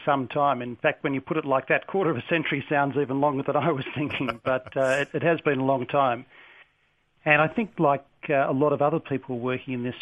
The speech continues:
field, I think we're constantly struck by the, the toll that chronic pain takes in people's lives. I mean, you mentioned the numbers. So we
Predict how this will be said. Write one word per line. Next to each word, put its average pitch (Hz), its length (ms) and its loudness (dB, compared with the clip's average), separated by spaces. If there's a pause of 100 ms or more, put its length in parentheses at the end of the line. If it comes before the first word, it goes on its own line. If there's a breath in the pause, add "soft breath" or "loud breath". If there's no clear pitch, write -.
field, 131 320 0
I 120 80 2
think 139 300 -6
we're 127 100 -2
constantly 127 720 -6 (120)
struck 139 280 0 (160)
by 123 260 2
the, 123 300 -2 (500 soft breath)
the 123 80 -4 (100)
toll 135 260 4
that 127 120 -2
chronic 131 380 -2
pain 127 360 -2
takes 139 360 0
in 117 120 -4
people's 123 400 -4
lives. 135 380 0
I 127 40 -6
mean, 127 180 -4
you 151 100 0
mentioned 135 420 -2
the 120 60 -6
numbers. 131 480 -2 (840 soft breath)
So 147 140 4
we 143 120 0